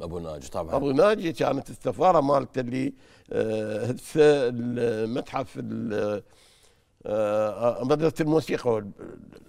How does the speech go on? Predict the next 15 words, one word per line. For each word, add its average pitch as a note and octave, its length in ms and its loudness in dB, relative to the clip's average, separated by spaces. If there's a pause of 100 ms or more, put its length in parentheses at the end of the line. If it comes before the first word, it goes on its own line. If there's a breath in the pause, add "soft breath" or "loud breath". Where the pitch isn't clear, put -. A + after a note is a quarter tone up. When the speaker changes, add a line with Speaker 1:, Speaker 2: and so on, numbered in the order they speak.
Speaker 2:
حاليًا. A2 480 -2
Speaker 1:
ال-، E2+ 200 -10 (120)
ال-، C#2+ 240 -12 (800)
Speaker 2:
من E3+ 220 6
الضخامة B2 760 2 (560)
ما F#2 100 -10
تتوقعها. G#2+ 800 -8 (220)
شكل. A#3+ 420 -2 (640 soft breath)
ذاك F#3+ 300 0
الوقت G#3+ 480 -6
الناس A#3+ 340 -6
انبهرت. F3+ 480 -6 (240)
أكو - 260 -6
هيك B3+ 200 -8
بنايات. A3 640 -2